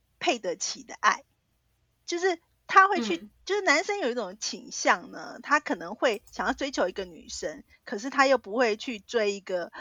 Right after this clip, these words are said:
Speaker 1: 呃，觉得是个万人迷，很，很多人爱的那种女生，因为他觉得挑战，
Speaker 2: 真的假的？
Speaker 1: 他，对，他，挑战是个大魔王，这个难度太高。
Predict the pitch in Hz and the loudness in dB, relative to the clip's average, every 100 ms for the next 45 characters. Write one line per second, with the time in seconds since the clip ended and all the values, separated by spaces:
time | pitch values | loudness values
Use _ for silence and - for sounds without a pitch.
0 | - - - 185 170 160 165 170 202 190 | -18 -18 -8 -6 -4 -6 -10 -12 -10 -6
1 | 196 208 226 208 233 262 214 196 196 233 | -6 -6 -6 0 6 6 6 -2 -2 -4
2 | 240 196 214 233 220 190 _ 247 226 349 | -8 -6 -8 -6 -6 -6 _ -4 -2 10
3 | 370 311 285 339 247 247 277 262 247 214 | 10 10 10 10 10 4 4 2 2 -2
4 | 185 - 240 240 277 330 302 302 247 247 | -10 0 0 2 0 6 6 6 2 2
5 | - - 285 240 311 359 330 - 254 226 | 0 4 10 10 12 12 12 4 0 2
6 | 208 381 427 427 415 392 302 - 311 294 | 4 2 2 6 12 12 12 10 4 8
7 | 349 294 427 392 349 339 370 311 269 285 | 10 10 8 4 4 8 10 10 6 8
8 | 294 247 294 285 254 - - - 254 262 | 8 8 4 4 4 2 -14 4 6 6
9 | 269 302 359 311 233 - 226 226 | 2 -2 10 10 10 8 8 8